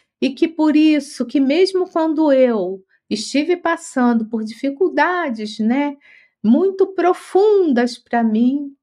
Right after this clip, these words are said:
eu não deixei esse trabalho de lado.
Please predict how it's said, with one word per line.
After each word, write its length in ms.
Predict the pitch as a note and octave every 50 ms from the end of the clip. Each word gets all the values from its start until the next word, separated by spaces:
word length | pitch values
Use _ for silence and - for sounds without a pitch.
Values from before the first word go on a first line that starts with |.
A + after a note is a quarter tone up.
| _ _
eu 140 | - A#3 A#3
não 200 | A#3 A#3+ A#3+ A3+
deixei 580 | A3 C4+ D#4+ D#4+ - - - C4+ A3+ A3+ A3+ A3
esse 240 | G#3+ A3 - _ -
trabalho 520 | - A#3+ A#3+ G#3+ G#3+ G3 G3 G3+ G#3 G#3
de 160 | G3 - A3+
lado. 460 | A#3 A3 F#3 F3 F#3 F#3 F3+ F#3 _